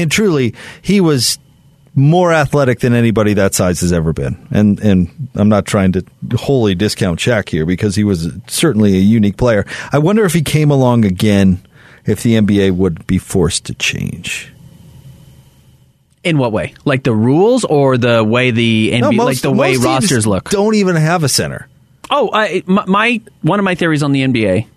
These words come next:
Speaker 2: and I know we've been meandering here, I apologize. One of my theories on the N B A, which I very strongly believe, is the style of play is dictated by the best player in the N B A.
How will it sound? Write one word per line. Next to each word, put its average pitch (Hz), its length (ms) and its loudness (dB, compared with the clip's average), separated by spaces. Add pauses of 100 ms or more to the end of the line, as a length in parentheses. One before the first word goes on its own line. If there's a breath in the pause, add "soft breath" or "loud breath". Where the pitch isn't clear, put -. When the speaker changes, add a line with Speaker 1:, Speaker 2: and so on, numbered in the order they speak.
Speaker 2:
and 113 100 0
I 110 40 0
know 110 120 0
we've 107 140 -2
been 107 140 0
meandering 104 400 0
here, 107 140 0
I 92 60 2
apologize. 87 520 -2 (400 loud breath)
One 160 180 0
of 226 60 -2
my 190 160 0
theories 147 340 0
on 127 120 2
the 117 120 2
N 110 80 2
B 98 120 2
A, 92 80 2
which 98 140 -2
I 107 60 0
very 117 220 -2
strongly 135 380 -2
believe, 107 540 0
is 120 340 -2 (360 loud breath)
the 135 100 -2
style 180 420 -2
of 175 120 -4
play 131 220 0
is 113 140 -2
dictated 117 460 -2
by 104 180 -2
the 101 80 -2
best 98 240 -4
player 90 200 -2
in 90 60 0
the 85 100 0
N 80 60 0
B 53 120 -2
A. - 160 -8